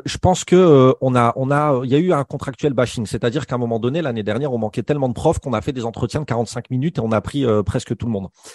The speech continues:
Euh, sauf que on a mis dans le même panier tous les contractuels. Et moi, je milite contre ça. Pourquoi ? Parce que les contractuels que j'ai autour de moi,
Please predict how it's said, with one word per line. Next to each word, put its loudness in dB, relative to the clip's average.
Euh, 4
sauf 2
que 4
on 2
a 8
mis 0
dans 2
le 2
même 2
panier -2
tous -10
les -2
contractuels. -2
Et 0
moi, 6
je 2
milite -2
contre -4
ça. 0
Pourquoi ? 4
Parce -4
que 2
les -2
contractuels 0
que 2
j'ai 4
autour 2
de 4
moi, 4